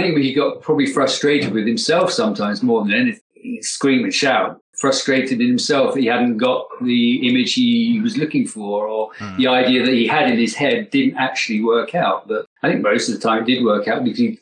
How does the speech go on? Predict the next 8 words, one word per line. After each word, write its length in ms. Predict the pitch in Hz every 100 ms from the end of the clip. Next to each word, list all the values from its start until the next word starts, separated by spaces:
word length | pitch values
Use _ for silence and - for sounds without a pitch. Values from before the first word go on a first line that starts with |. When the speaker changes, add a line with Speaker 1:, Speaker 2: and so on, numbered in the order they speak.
| -
Speaker 1:
thought 280 | 156 139 -
everything 400 | 131 131 113 110
through 260 | 107 127 107
so 300 | - 123 117
much 320 | 110 113 -
beforehand, 600 | 110 - 131 131 110 95
I 100 | 95
think. 440 | - - - -